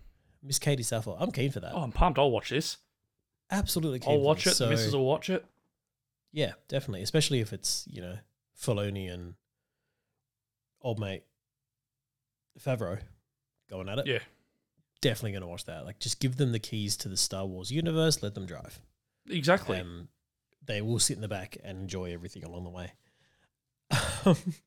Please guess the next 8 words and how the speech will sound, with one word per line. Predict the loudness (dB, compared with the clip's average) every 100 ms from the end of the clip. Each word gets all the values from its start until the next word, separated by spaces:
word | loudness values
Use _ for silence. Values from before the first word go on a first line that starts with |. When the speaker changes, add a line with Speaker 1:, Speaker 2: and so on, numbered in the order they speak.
| _
Speaker 1:
So | -6
anyway, | 0 2 0
Bo-Katan | 0 -2 -2 -6 -8 -6
spin-off | -6 -6 -8
series, | -8 -8 -6 -6 -6
keen | -6 -6 -6
for | -6
that. | -6 -6